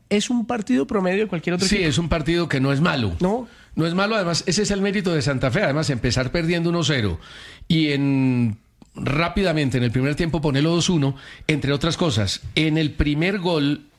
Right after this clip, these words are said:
Speaker 2: de Hugo Rodallega, el que inicia la jugada es él.
Speaker 1: Sí, sí,
Speaker 2: La
Speaker 1: jugadota
Speaker 2: habilitación,
Speaker 1: de Hugo, jugadota.
Speaker 2: claro, es de Frasica, pero el que inicia la jugada en un pase espectacular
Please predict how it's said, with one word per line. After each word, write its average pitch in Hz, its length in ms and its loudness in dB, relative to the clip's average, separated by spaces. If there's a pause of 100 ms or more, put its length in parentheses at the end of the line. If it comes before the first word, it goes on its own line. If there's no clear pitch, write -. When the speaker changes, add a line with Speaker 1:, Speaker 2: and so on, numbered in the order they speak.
(220)
Speaker 2:
de 120 220 -2
Hugo 156 200 0
Rodallega, 151 420 0
el 175 100 -2
que - 100 -2
inicia 139 240 0
la 160 80 0
jugada 127 260 0
es 139 120 -2
él. 98 260 -4 (180)
Speaker 1:
Sí, 143 200 2
sí, 143 380 2 (100)
Speaker 2:
La 156 140 2
Speaker 1:
jugadota 156 60 0
Speaker 2:
habilitación, 147 500 2
Speaker 1:
de - 60 2
Hugo, 139 420 0
jugadota. 131 160 -8 (200)
Speaker 2:
claro, 123 180 -4
es 147 120 -2
de 190 100 -2
Frasica, 160 560 -2
pero 135 140 0
el 131 100 -2
que 139 100 0
inicia 170 440 2
la 147 80 2
jugada 135 220 0
en 175 40 -2
un 165 120 -4
pase 165 240 -2
espectacular 131 880 -2